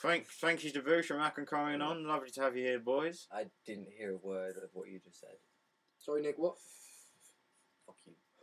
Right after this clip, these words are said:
Speaker 2: Fuck you, buddy.
Speaker 1: Follow us on at the Green Monocle on Twitter, at, um, the forward, Facebook forward slash the Green Monocle.
Speaker 2: He almost did that perfectly and then
Speaker 1: Yeah.
Speaker 2: fucked up.
Speaker 1: <laughs> Yeah, I fucked up.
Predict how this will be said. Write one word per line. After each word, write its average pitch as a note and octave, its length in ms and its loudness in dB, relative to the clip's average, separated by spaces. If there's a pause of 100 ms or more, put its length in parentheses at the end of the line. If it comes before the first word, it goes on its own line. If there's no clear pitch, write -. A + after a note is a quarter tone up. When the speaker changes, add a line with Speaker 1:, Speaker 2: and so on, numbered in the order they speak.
(460)
Speaker 2:
Fuck - 200 -10
you, - 200 -2
buddy. G2 100 -10
Speaker 1:
Follow D#3+ 220 10
us D#3+ 300 6
on C#3 260 6
at - 140 4
the C#3 80 -4
Green C#3+ 180 2
Monocle C#3 320 2
on C3+ 80 2
Twitter, C3+ 520 4 (420)
at, B2+ 180 2 (260)
um, B2 540 4 (580)
the A2+ 140 -4 (400)
forward, D3+ 300 6 (160)
Facebook D3+ 340 2
forward B2+ 220 6
slash - 300 6
the A2 100 -6
Green G#2+ 180 0
Monocle. G#2 420 -2 (140)
Speaker 2:
He D3+ 140 -4
almost F#2+ 320 -4
did E3 160 -6
that - 180 -10 (160)
perfectly C#3+ 420 -12 (160)
and G#2+ 80 -8
then A2 120 -4
Speaker 1:
Yeah. A2 100 -4
Speaker 2:
fucked - 320 -4
up. A#2 200 0
Speaker 1:
<laughs> A2+ 40 -2
Yeah, C3+ 340 8
I C#3+ 60 0
fucked D#3 320 4
up. D3 220 4